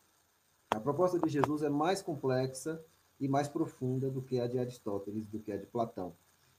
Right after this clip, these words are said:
Isso nos estudos de Clóvis de Barros Filho, professor da usp. Então, o amor é essa proposta profunda que Jesus nos faz, para que a gente renuncie a nós mesmos, em benefício do nosso próximo.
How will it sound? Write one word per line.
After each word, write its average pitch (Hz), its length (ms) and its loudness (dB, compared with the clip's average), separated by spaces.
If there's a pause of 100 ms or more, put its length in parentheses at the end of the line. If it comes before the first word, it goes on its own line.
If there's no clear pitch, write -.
(160)
Isso 117 240 -2
nos 131 160 2
estudos 123 380 -6
de 123 80 -12
Clóvis 113 340 -2
de 113 60 -8
Barros 110 340 -2
Filho, 92 300 -12
professor - 420 -12
da 98 120 -6
usp. - 240 -6 (680)
Então, 123 300 0
o 190 60 6
amor 143 540 4 (380)
é 127 420 4
essa 135 180 -4
proposta 139 720 -2
profunda 170 1000 0 (480)
que 104 80 -6
Jesus 95 360 -6
nos 90 180 -12
faz, - 320 -8 (400)
para 123 200 2
que 139 80 -2
a 139 40 0
gente 131 240 -2
renuncie 160 540 2
a 131 60 4
nós 151 220 0
mesmos, 95 440 -4 (480)
em 117 80 0
benefício 123 600 0
do 104 120 -4
nosso 101 240 -6
próximo. 82 520 -8